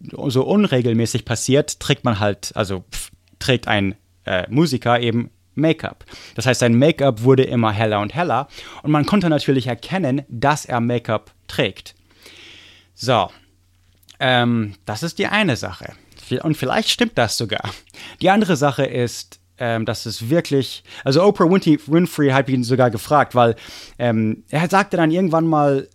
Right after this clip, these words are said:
so, „Nein, ich bin stolz, dass ich Schwarzer bin und ich bin stolz, also von der Geschichte von African Americans und,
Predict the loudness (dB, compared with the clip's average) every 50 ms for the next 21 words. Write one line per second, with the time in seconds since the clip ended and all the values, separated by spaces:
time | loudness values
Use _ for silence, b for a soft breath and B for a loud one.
0 | _ _ -6 -4 -2 0 2 2 2 2 2 2 0 0 0 -2 0 0 0 0
1 | 2 2 2 0 -2 -6 -6 -6 -6 -6 -6 -4 -2 0 0 0 0 0 -2 0
2 | 0 2 2 2 2 2 0 0 -2 -2 -2 -2 -2 -2 0 2 2 2 2 0
3 | -4 -6 -6 -6 -6 -4 -4 -2 -2 0 0 0 -2 -2 -4 -4 -2 -2 -2 -2
4 | -2 -2 -4 -2 -2 -2 -2 -2 -2 -2 -2 0 0 2 2 2 4 2 2 0
5 | 0 -2 -2 -2 -2 -4 -6 -6 -8